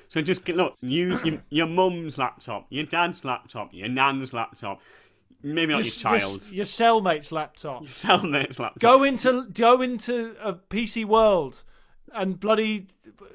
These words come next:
Speaker 2: sign up on
Speaker 1: Mm.
Speaker 2: there and do
Speaker 1: Do,
Speaker 2: that.
Speaker 1: get your local Wetherspoons mates, go around, have a Wetherspoon day, and just sign 'em all up to the Patreon.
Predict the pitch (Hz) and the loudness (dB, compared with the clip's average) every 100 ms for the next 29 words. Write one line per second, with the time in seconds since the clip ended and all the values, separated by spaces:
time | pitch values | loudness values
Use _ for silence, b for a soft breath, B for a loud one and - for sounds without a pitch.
0 | - - - 226 220 214 147 202 196 208 | -20 -12 -2 2 4 4 2 -2 0 0
1 | 185 139 123 139 156 160 190 170 196 175 | 0 -2 -8 -12 -12 -4 -2 2 2 0
2 | 127 - 113 180 185 196 196 190 190 165 | -4 -14 0 2 2 0 0 0 0 0
3 | 151 143 - 135 131 123 113 123 - - | 0 -2 -6 -8 -8 -6 -4 -4 -4 -8
4 | - 165 175 143 127 123 131 139 147 147 | -4 0 2 2 0 -2 -4 0 0 0
5 | 143 143 143 135 123 127 107 107 113 - | -6 -8 -6 -6 -6 -4 -4 -4 -10 -12
6 | - 113 123 117 - - 143 131 139 135 | -10 -8 -8 -12 -12 -6 0 2 2 0
7 | 131 131 - 127 123 123 123 - 110 95 | 0 -2 -8 -10 -10 -6 -6 -6 -14 -14